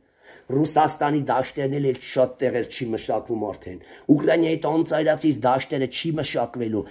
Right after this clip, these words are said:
որ ցորենի սովը սասկանա։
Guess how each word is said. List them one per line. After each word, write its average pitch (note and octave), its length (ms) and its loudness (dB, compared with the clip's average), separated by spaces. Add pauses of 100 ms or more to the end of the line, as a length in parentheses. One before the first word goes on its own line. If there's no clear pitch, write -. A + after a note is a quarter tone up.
(180)
որ B2 320 2 (160)
ցորենի C3+ 680 2
սովը C3+ 640 0
սասկանա։ A#2 600 -2